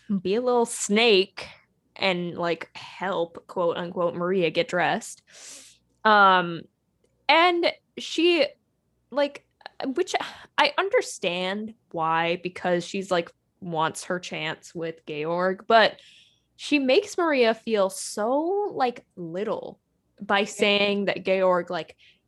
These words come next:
Speaker 1: she, she's like, "Oh, he thinks he's in love with you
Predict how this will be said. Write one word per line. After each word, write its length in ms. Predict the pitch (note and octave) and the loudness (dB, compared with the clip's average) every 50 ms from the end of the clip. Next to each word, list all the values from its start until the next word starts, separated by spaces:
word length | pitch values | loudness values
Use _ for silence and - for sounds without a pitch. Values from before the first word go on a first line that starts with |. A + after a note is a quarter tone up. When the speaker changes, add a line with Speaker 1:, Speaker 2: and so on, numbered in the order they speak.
| _ | _
Speaker 1:
she, 220 | - - - A#3+ - - | -10 -6 -6 -4 -4 -4
she's 300 | - - - E4 E4 - | -6 2 2 2 4 6
like, 180 | C#4+ C4 C4 - | 4 2 4 4
"Oh, 160 | - C#4 C#4 | 4 4 4
he 260 | A#3+ - - C4+ C4 A#3 - _ _ _ | 4 0 0 -2 -2 -2 -6 _ _ _
thinks 440 | A3+ A3+ G#3 F3 D#3 - - - - | 0 0 0 0 -6 -8 -12 -14 -14
he's 320 | - - - G3+ F3+ - | -14 -8 -6 -6 -4 -4
in 160 | F3 E3+ E3 | -4 -4 -2
love 220 | E3 D#3 D#3 D#3 - | -2 -2 -4 -4 -6
with 220 | D3+ D#3+ - _ - | -8 -8 -8 _ -10
you 420 | D#3 D3 - F#2 F#2 - G3 - | -8 -6 -6 -6 -6 -8 -10 -12